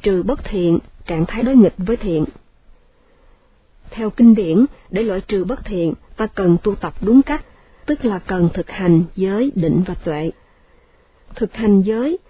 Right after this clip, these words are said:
là để ngăn chặn bất thiện thô thiển sinh khởi nơi thân và khẩu.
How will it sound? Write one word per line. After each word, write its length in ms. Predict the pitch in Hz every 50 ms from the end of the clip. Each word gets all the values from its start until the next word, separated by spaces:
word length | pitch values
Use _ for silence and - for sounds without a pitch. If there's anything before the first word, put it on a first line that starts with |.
| _ _ -
là 180 | 226 202 202 185
để 120 | 185 233
ngăn 260 | 262 269 254 240 226
chặn 320 | - - 190 165 170 175 202
bất 180 | 294 - -
thiện 260 | - 214 180 170 175 175 -
thô 260 | - 233 220 214 208
thiển 320 | - 202 175 156 156 226
sinh 240 | 240 - 220 202 190
khởi 300 | - - 190 165 160 208
nơi 160 | 233 220 196
thân 380 | - - 226 226 226 220 214 202
và 100 | 190 170
khẩu. 440 | - - - 170 - - 175 -